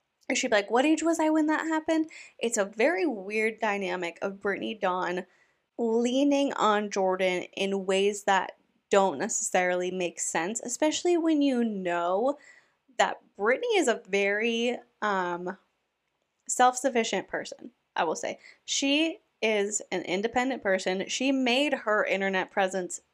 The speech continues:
by herself. She did it, like, she was the face of it. And yeah, she was married at the time, so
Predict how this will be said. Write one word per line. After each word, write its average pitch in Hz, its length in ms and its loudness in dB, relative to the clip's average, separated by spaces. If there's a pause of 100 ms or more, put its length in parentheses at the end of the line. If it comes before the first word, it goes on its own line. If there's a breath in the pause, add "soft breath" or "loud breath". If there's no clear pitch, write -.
by 185 260 4
herself. 214 600 2 (260 loud breath)
She 233 240 -2
did 202 300 0
it, 247 320 4
like, 180 340 0
she - 240 -2
was 254 300 2
the 226 200 0
face 233 460 -4
of 170 160 0
it. 160 280 0 (440 loud breath)
And 196 380 0
yeah, 294 200 4
she 294 180 -6
was 226 160 -2
married 202 340 2
at 180 100 -2
the 185 80 -4
time, 185 260 0
so 190 360 -2